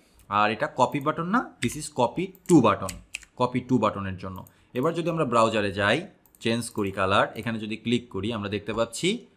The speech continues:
কপি হচ্ছে কোনটা? কপি হচ্ছে এই কালারটা, তার মানে এটা সঠিক না। এখানে যদি ক্লিক করি এটা কালার কপি হচ্ছে, এখানে যদি ক্লিক করি এটাও সেম কালার কপি হচ্ছে, তার মানে আমরা সঠিক কালার কোডটা রেফারেন্স হিসাবে দিতে পারিনি।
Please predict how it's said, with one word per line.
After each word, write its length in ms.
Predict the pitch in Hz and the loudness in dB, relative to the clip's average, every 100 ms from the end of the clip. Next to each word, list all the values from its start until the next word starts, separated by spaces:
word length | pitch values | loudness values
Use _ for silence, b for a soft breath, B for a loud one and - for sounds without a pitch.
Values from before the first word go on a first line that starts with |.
| b - | b 2
কপি 280 | 117 - 143 | 2 2 -2
হচ্ছে 260 | 147 - | -2 -4
কোনটা? 360 | 156 151 147 190 - | -2 -4 0 0 2
কপি 220 | 143 123 127 | 0 0 -2
হচ্ছে 260 | 120 - 123 | -4 -4 -4
এই 240 | 110 107 | -2 -4
কালারটা, 460 | 101 95 92 - 76 _ _ _ _ _ _ _ _ | -2 -6 -6 -10 -16 _ _ _ _ _ _ _ _
তার 100 | 110 | 0
মানে 140 | 113 143 | 2 0
এটা 140 | 156 | -2
সঠিক 340 | 156 123 123 104 | 2 2 2 -4
না। 100 | 95 85 b b - | -10 -14 b b -8
এখানে 220 | 104 120 | -2 -2
যদি 160 | 123 131 | -2 -4
ক্লিক 220 | 135 135 | -4 -6
করি 140 | 165 180 | 0 2
এটা 180 | 143 123 | 2 0
কালার 360 | - 113 113 113 - | 0 4 4 2 -4
কপি 220 | 117 127 | -2 -2
হচ্ছে, 240 | 131 131 180 | -4 -2 -2
এখানে 240 | 113 117 120 | 0 -2 -2
যদি 140 | 127 | -6
ক্লিক 180 | 127 131 | -4 -4
করি 120 | 165 | -4
এটাও 360 | 165 120 135 180 | -4 -2 0 0
সেম 280 | 208 - 120 117 | -2 0 0 2
কালার 240 | 110 104 | 0 2
কপি 260 | 95 101 107 | 0 -2 -2
হচ্ছে, 180 | 110 190 | -4 -4
তার 180 | 185 147 | -2 -2
মানে 120 | 151 | -2
আমরা 120 | 156 156 | -4 -4
সঠিক 360 | - 120 139 - | -2 -2 -4 -2
কালার 240 | 110 107 | 0 0
কোডটা 340 | 101 101 - 220 254 B - | -2 -4 4 4 2 B 0
রেফারেন্স 380 | 120 123 123 123 | 0 4 2 2
হিসাবে 260 | 123 127 147 | -4 -6 -6
দিতে 220 | 139 131 | -2 0
পারিনি। 360 | 104 92 90 | 0 -2 -6